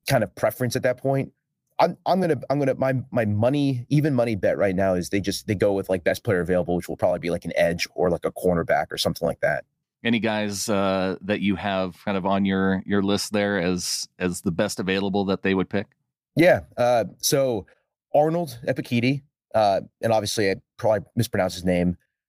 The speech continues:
Speaker 1: uh, David Ojabo, uh, tore his A C L or, or, sorry, tore his Achilles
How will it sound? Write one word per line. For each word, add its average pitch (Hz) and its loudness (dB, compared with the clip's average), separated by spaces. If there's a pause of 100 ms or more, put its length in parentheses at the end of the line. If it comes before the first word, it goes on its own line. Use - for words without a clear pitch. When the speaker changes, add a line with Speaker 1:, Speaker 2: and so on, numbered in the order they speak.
(140)
Speaker 1:
uh, 98 2 (180)
David 139 0
Ojabo, 143 0 (260)
uh, 104 2
tore 143 -2
his 127 0
A 123 0
C 117 0
L 113 4
or, 101 0
or, - -6
sorry, 82 -2 (180)
tore 123 0
his 107 -2
Achilles 117 0